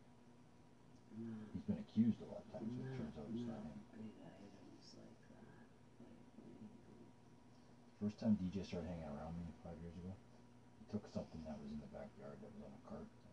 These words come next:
Speaker 2: computer or something. We tracked him down, and I explained to him that stealing from me is gonna be hazardous to his fucking well-being in the neighborhood, and to not be at it, okay? And then he admitted to it, and he promised he wouldn't do it no more, and he hasn't done it since. He's been disrespectful and made big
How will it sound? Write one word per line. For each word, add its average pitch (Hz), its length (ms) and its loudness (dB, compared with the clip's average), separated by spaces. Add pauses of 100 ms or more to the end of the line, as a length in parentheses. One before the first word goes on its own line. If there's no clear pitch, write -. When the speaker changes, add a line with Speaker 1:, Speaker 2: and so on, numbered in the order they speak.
(120)
Speaker 2:
computer 82 260 -4
or 90 140 -6
something. 107 180 -2 (460)
We - 100 -4
tracked 110 240 8
him 98 140 8
down, 87 320 6 (420)
and 90 140 0
I 87 80 -2
explained 101 480 8
to - 20 8
him 87 220 6
that - 160 -4
stealing 107 400 10
from 87 160 0
me 82 160 0
is - 80 -10
gonna 80 180 -2
be 73 80 -6
hazardous 82 460 -4
to - 100 -12
his 107 160 -8
fucking - 240 -8
well-being - 320 -2
in 214 80 2
the 208 160 0
neighborhood, - 300 -4 (420)
and - 80 -6
to - 60 -4
not - 240 -2
be - 80 -4
at - 160 -6
it, - 100 -10 (460)
okay? - 160 -2
And - 880 -14
then 80 100 -2
he - 80 -2
admitted - 460 6
to - 100 -6
it, - 80 -4 (300)
and - 80 -8
he 214 160 -6
promised 82 320 -2
he 76 80 -6
wouldn't 73 180 -6
do 73 140 -8
it - 80 -6
no - 160 -8
more, - 160 -8
and - 80 2
he - 80 -2
hasn't - 180 -4
done - 160 -4
it - 160 -10
since. - 240 -8 (800)
He's - 100 0
been 80 160 4
disrespectful - 800 -4
and 73 160 -4
made 71 160 -8
big - 80 -6